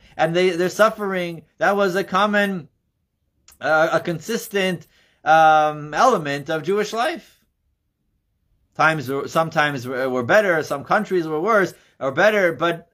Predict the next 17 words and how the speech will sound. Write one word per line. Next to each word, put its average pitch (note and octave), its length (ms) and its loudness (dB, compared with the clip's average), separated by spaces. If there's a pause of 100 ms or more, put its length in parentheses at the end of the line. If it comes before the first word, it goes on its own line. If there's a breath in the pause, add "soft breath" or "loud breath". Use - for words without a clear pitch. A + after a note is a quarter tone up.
overall, G3+ 920 2 (140)
this E3+ 240 -4
is, E3+ 180 -4
this E3+ 160 -4
is F3+ 100 -6
part F3 260 -2
of F#3 120 -2
the F3 80 0
Jewish F3+ 360 0
existence. G#3 800 -6 (4000)
And C#3+ 180 -2
the C#3+ 80 0
phrase D#3+ 800 0 (760)
that C#3+ 300 0
the C#3+ 100 -6
Midrash F3+ 420 -2
says F3+ 560 0